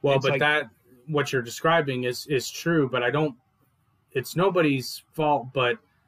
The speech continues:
Speaker 1: it could be the wrestlers or it could be the bookers in that case, because what'll happen is they're given an opportunity 'cause it makes sense. Like when Brody Lee passed, it made sense. Dark
Speaker 2: Yeah.
Speaker 1: Order were automatically faces. There was no fighting it. They shouldn't have fought it, and they didn't fight it. But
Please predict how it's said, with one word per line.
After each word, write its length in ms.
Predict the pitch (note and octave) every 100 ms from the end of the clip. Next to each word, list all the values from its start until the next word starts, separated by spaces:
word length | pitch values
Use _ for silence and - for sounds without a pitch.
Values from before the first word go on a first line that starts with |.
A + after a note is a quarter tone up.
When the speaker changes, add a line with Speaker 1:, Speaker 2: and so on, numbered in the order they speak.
| _ _ -
Speaker 1:
it 140 | C#3+
could 180 | D#3 F3
be 140 | E3+ D#3
the 120 | C3+
wrestlers 420 | C3+ C3+ D3 B2+
or 120 | B2+
it 60 | A#2+
could 160 | C#3+
be 80 | B2+
the 100 | A#2
bookers 420 | A#2 A#2+ A#2 A2
in 60 | A#2
that 160 | A2 -
case, 220 | A#2+ A2
because 300 | B2+ B2 A#2
what'll 220 | D3 D#3+
happen 280 | C#3 D#3+ C#3
is 120 | B2
they're 120 | C3
given 240 | B2 G3+ G#3
an 100 | D#3
opportunity 600 | D#3 B2+ - D3 A#2+ A#2
'cause 180 | - A#2+
it 80 |
makes 220 | B2 A#2 -
sense. 380 | A2 G2 - - _ _
Like 160 | C3+ C3+
when 160 | C3
Brody 360 | B2 F3 F3+ D3+
Lee 160 | C#3 C3+
passed, 380 | C3+ A2+ -
it 100 | C3
made 360 | C3 C3+ C3 A#2+
sense. 440 | - A#2 G2+ - - _ _ -
Dark 240 | D#3+ D#3+
Speaker 2:
Yeah. 60 | D#3+
Speaker 1:
Order 280 | D3+ D3+ C3
were 340 | C3 C3 B2+
automatically 640 | D3 D3+ C#3+ C3+ C3 - A#2
faces. 680 | C3 A#2+ - B2 A2+ - - _ _ _ _ _ _
There 120 | B2
was 160 | A2+ A2+
no 160 | E3
fighting 380 | - C#3+ C#3 C#3+
it. 160 | C#3 A#2+ C3
They 140 | B2
shouldn't 320 | - F#3+ D#3+
have 100 | C3+
fought 240 | - C3 C3
it, 80 | C3
and 140 | A#2+
they 80 | A2+
didn't 240 | F3 C#3+
fight 260 | C3 A#2+ A#2
it. 140 | A#2+ - _ _ _ _
But 280 | - C#3+ C#3